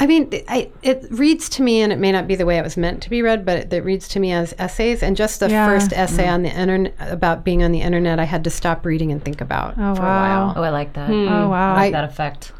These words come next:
Speaker 1: It's,
Speaker 2: Yeah.
Speaker 1: and she talks about problematic things, but also doesn't say, "I'm not participating in this." So
Speaker 2: Mm.
Speaker 1: she's not the person standing there going,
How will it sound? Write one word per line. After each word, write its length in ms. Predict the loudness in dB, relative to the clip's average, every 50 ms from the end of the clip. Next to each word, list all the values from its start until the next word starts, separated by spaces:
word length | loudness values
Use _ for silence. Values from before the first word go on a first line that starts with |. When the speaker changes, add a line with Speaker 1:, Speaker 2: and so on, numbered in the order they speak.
| -14 -16 -12 -8
Speaker 1:
It's, 240 | -2 -2 0 0 2
Speaker 2:
Yeah. 320 | 2 2 2 2 2 0 -2 -6 -10 -2
Speaker 1:
and 160 | 0 2 2 2
she 680 | 2 0 2 2 4 4 2 2 0 -2 -4 -8 -10 -20 -20 -20 -20 -20 -20 -20 -20 -20 -20 -14
talks 420 | -12 -2 2 2 2 2 0 -2 -4
about 300 | 0 2 2 0 0 0
problematic 560 | 0 0 2 2 2 2 2 2 2 0 -2
things, 340 | 0 0 0 2 2 2 2
but 200 | 4 4 4 4
also 360 | 4 2 2 2 0 -2 0
doesn't 380 | 0 0 0 0 0 -2 -2 -4
say, 320 | -4 -2 0 0 0 0
"I'm 200 | -2 -2 -2 -2 0
not 180 | -2 -2 -4
participating 680 | -6 -10 -8 -8 -8 -8 -8 -6 -4 -2 -2 0 0 -2
in 100 | -2 -2
this." 160 | -4 -6 -2
So 120 | 0 0
Speaker 2:
Mm. 100 | 0 2
Speaker 1:
she's 180 | 0 0 0 0
not 200 | 0 0 0 0
the 80 | -2
person 380 | -2 0 -2 -2 0 0 -4 -4
standing 380 | -2 -2 -2 0 0 0 0 0
there 160 | 0 0 0
going, 300 | 0 0 0 0 -2